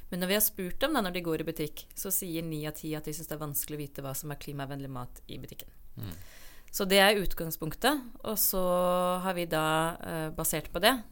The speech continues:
Speaker 1: eh, funnet ut at vi ønsker å gjøre det enklere for folk å spise kl-, mer klimavennlig mat, og utviklet av dette klodemerket, som vi kaller det.
Speaker 2: Mm. Og det, og det er dere unike på.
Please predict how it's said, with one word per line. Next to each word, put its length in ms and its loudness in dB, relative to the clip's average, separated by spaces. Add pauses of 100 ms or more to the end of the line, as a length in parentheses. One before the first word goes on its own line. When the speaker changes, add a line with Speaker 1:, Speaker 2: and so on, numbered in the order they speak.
(120)
Speaker 1:
eh, 580 -2
funnet 300 -6
ut 100 -6
at 100 -6
vi 80 -6
ønsker 440 -6
å 120 0
gjøre 220 -2
det 100 -4
enklere 460 -6
for 180 -6
folk 120 -6
å 40 -4
spise 360 -4
kl-, 120 -10
mer 140 -4
klimavennlig 420 -6
mat, 300 2 (440)
og 120 0
utviklet 540 -4
av 240 -6 (200)
dette 280 -6
klodemerket, 760 -6
som 160 -8
vi 60 -8
kaller 220 -8
det. 80 -14 (280)
Speaker 2:
Mm. 200 -8 (460)
Og 80 -8
det, 140 -8
og 80 -6
det 100 4
er 60 2
dere 260 -2
unike 320 -4
på. 260 -2